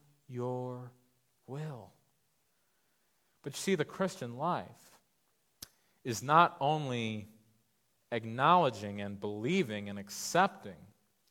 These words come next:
the theological, doctrinal truth that God is God and thus he will accomplish his purposes. But once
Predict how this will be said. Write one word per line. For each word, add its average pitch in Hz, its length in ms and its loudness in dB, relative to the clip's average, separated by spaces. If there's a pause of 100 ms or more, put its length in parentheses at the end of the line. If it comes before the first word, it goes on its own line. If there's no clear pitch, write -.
(460)
the 117 420 6 (400)
theological, 156 1400 10
doctrinal 131 640 12
truth 123 680 0 (480)
that 127 260 6
God 117 240 12
is 110 160 -2
God 127 320 12
and 170 120 2
thus 120 160 -2
he 131 100 -4
will 113 120 0
accomplish 110 560 -4
his - 140 -12
purposes. 160 800 0 (640)
But 147 160 4
once 196 580 6